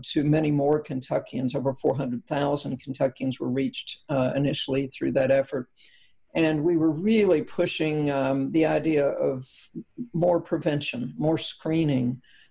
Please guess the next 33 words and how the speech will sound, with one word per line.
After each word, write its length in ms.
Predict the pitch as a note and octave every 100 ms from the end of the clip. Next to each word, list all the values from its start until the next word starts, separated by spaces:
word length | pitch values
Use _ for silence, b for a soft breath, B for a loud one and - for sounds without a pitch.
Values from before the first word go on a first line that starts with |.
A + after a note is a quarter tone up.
| -
um, 460 | D3+ C#3 C3+ - - -
having 380 | F#3 F3+ F3+ E3
people 340 | E3 E3 F3
who 140 | D#3 D#3
had 140 | C3
never 280 | D3 D#3 D#3
had 240 | D3 D3
a 60 | C3+
doctor 400 | D3 D3+ - C3
before, 600 | C3 - F3 D#3 C3+ C3+
having 260 | C#3 C#3
a 40 | C#3
medical 400 | C#3+ D3 D3 C#3+
home 340 | D3 C#3 C3+
where 120 | C3 C3
they 140 | C3
could 220 | - A#2+
get 260 | - D3+ -
the 100 | C3
appropriate 640 | B2 - C#3+ D3+ C3 -
checkups 600 | - D3+ D3 C3+ B2+ -
and 120 | C#3
preventive 420 | - C#3 C#3 C3 -
care. 320 | C#3 B2+ B2 B B B B B _ D#3
And 180 | D3
we 120 | D#3 F#3
saw 300 | - D3+ D3
that 340 | D3 C#3 F#3 - _ _ _ _ _ - - -
and 120 | D#3 D#3
still 260 | F#3+ G#3
see 200 | G#3+ C#3
that 400 | C3+ C3+ C3+ - -
as 500 | C#3 C#3 C3 -